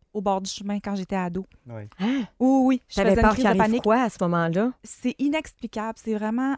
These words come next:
Speaker 1: euh, j'avais peur de rien. J'ai pas peur de
Speaker 3: T'avais peur
Speaker 1: mourir.
Speaker 3: d'avoir peur?
Speaker 1: J'avais peur de mal filer. J'avais peur que ça déclenche une crise de panique. Puis moi, quand ça fait une crise de panique, ça, ça prend dix secondes. Et,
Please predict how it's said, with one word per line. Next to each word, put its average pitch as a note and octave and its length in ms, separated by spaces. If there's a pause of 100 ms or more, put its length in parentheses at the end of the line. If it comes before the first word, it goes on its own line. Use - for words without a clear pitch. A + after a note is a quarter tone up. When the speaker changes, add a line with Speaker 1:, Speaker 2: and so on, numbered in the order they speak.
Speaker 1:
euh, F#3+ 160
j'avais G3 180
peur B3 240
de G#3+ 80
rien. E3 220 (120)
J'ai G3+ 140 (240)
pas A#3+ 120
peur B3+ 180
de A#3+ 80
Speaker 3:
T'avais G#3 180
peur G3+ 80
Speaker 1:
mourir. B3 160
Speaker 3:
d'avoir G#3+ 300
peur? A3+ 200 (180)
Speaker 1:
J'avais A3+ 340
peur C4+ 400
de A#3 80
mal A3 220
filer. A3+ 360
J'avais G#3+ 240
peur B3 240
que - 100
ça G#3+ 140
déclenche A3 400
une G#3 140
crise A3 180
de G#3 80
panique. G3 320
Puis - 140
moi, B3 260 (100)
quand B3 200
ça G#3+ 180
fait A#3 120
une A#3 100
crise B3 200
de G#3+ 60
panique, G#3 300
ça, - 240 (100)
ça - 180 (400)
prend A3+ 140
dix A3 240
secondes. A3+ 540 (640)
Et, A#3 320